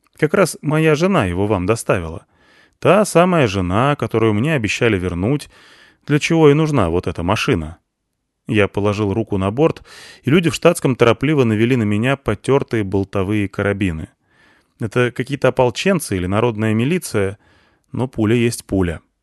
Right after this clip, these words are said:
Ленка сдвинулась в сторону и опустила руку в спортивную сумку. У нее там коротенький автомат. Похоже, память Карлоса толкает эту сущность к простым радикальным решениям,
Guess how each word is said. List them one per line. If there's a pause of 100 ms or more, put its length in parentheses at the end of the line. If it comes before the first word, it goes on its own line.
(360)
Ленка
сдвинулась
в
сторону
и
опустила
руку
в
спортивную
сумку. (640)
У
нее
там
коротенький
автомат. (680)
Похоже,
память
Карлоса
толкает
эту
сущность
к
простым
радикальным
решениям,